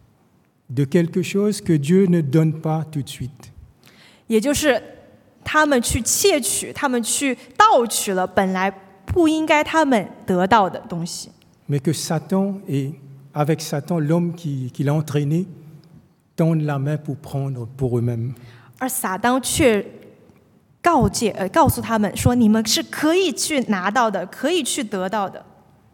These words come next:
Speaker 1: Et dans notre monde dans lequel nous vivons, nous sommes tentés à succomber à ce péché.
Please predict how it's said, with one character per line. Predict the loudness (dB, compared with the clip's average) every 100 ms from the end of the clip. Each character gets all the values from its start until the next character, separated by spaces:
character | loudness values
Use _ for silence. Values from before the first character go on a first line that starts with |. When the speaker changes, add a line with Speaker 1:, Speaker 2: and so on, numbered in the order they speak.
| _
Speaker 1:
Et | -2 0
dans | 2 4
notre | 4 2 -2
monde | 0 2 2
dans | 2
lequel | 0 2 4
nous | 6
vivons, | 4 2 0 0 -2 -4
nous | -4
sommes | -2 -2 -2
tentés | 0 0 0 -2 -4 -4 -8 -20 -20 _ _ _ _ _ -20 _ _
à | -8 -4 -4 -6 -14 -20 -20 -20
succomber | -16 -6 -4 -2 -2 -2 -2 -2
à | -4
ce | -6 -8
péché. | -4 -4 -4 -10